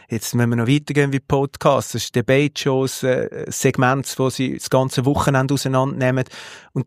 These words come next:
das will ja der Fan auch sehen. Der will am Schluss wissen, was ist jetzt genau passiert. Nicht der Live-Kommentar oder der Bericht. Oder das ist, das liest sich nachher niemand mehr.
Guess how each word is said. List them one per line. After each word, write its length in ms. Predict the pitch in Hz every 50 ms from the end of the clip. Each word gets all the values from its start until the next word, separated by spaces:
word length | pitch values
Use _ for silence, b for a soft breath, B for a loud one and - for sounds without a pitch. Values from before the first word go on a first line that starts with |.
| _ _ -
das 180 | - 147 139 165
will 80 | 156
ja 80 | 147 143
der 100 | - -
Fan 300 | - 156 147 143 143 160
auch 80 | 180 - -
sehen. 200 | - - 165 147
Der 120 | 135 131
will 120 | 135 147 151
am 100 | 156 147
Schluss 340 | - 160 156 151 - - 151
wissen, 420 | 165 175 - - - 185 175 170 - -
was 300 | 147 135 147 165 - -
ist 80 | 185
jetzt 200 | 175 170 - -
genau 280 | - 170 165 165 160 160
passiert. 460 | - - 156 - - - 135 120 -
Nicht 160 | 135 135 - _ _ _ -
der 80 | 143
Live-Kommentar 1000 | 131 123 120 131 139 - - - - 139 131 131 127 - - 131 127 127 131 131 127
oder 180 | 123 117 -
der 120 | 127 - 123 - _ -
Bericht. 380 | 127 139 139 131 - - -
Oder 160 | 143 135 147
das 240 | 151 - 151 139 -
ist, 200 | 151 151 - -
das 140 | 135 - -
liest 300 | 151 147 160 151 - -
sich 100 | - 156
nachher 240 | 151 151 147 - 147
niemand 340 | 147 151 156 160 165 160 156
mehr. 200 | 156 139 113